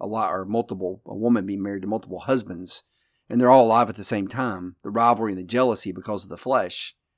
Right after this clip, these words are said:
that's something we won't have in eternity, if that makes sense. So Jesus is saying, "Look, you just, you guys just don't understand it.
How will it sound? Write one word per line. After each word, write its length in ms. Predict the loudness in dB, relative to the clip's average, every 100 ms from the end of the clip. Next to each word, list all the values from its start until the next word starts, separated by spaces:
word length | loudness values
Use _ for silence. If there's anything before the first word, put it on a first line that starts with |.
| _ _ _ _ _ _ _ 0
that's 240 | 2 2
something 240 | 0 0 0
we 80 |
won't 220 | 0 -2 -6
have 220 | -10 -10
in 60 | -12
eternity, 540 | -12 -12 -12 -14 -20 _ _ -18
if 100 | -8
that 140 | -6 -6
makes 240 | -10 -12
sense. 300 | -12 -12 -12
So 60 | -4
Jesus 300 | -2 -2 -4
is 60 |
saying, 160 | -6 -6
"Look, 200 | -6 -6
you 80 | -4
just, 180 | -6 -8 -10
you 140 | -4
guys 220 | -2 -2 -4
just 160 | -10
don't 180 | -12 -12
understand 480 | -14 -16 -16 -16 -16
it. 120 | -18